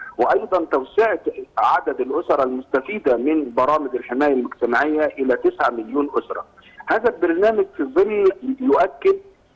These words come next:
قوة الاقتصاد المصري وقوة الدولة المصرية، وأنها تحقق مبدأ العدالة الاجتماعية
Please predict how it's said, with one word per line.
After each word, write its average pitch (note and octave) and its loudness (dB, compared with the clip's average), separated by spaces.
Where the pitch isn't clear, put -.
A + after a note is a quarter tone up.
قوة A3+ 2
الاقتصاد E3 -2
المصري D#3 0
وقوة G3 2
الدولة E3 0
المصرية، C#3+ 2
وأنها E3 2
تحقق F3+ -2
مبدأ E3 2
العدالة C3+ 2
الاجتماعية C3 -2